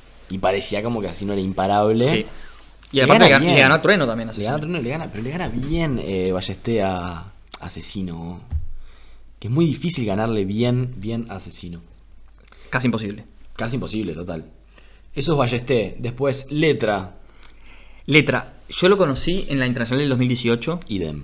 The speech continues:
Speaker 2: Y la verdad que el, su primera batalla contra el boliviano Neón, creo que era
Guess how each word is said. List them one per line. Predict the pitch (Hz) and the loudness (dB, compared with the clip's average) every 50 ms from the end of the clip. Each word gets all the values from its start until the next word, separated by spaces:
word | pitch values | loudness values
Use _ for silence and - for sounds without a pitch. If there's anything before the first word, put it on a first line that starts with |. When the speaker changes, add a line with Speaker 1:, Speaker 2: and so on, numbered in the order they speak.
| - - - | -12 -10 -4
Speaker 2:
Y | 123 113 | -2 0
la | 117 113 | 2 2
verdad | 113 113 127 135 | 2 2 2 2
que | 147 156 - - - - - - | 2 2 2 0 -4 -12 -16 -10
el, | - 117 113 110 110 107 110 104 101 - - - - - - - - - | -8 -8 -6 -6 -8 -8 -8 -10 -10 -12 -14 -18 -20 -20 -20 -20 -20 -16
su | - - 123 117 | -12 -10 -6 -4
primera | 120 120 135 147 151 | 0 2 4 6 6
batalla | 139 - 143 143 156 | 6 6 4 2 4
contra | 131 123 117 113 113 110 | 2 2 2 2 2 2
el | 110 110 | 2 2
boliviano | 117 113 117 117 117 123 131 135 139 | 0 0 0 2 2 2 2 2 2
Neón, | 127 117 113 117 120 135 147 139 | 2 2 2 4 2 2 0 -2
creo | 131 117 117 | -2 -2 -2
que | 120 | -2
era | 127 156 220 247 | -2 -2 -4 -6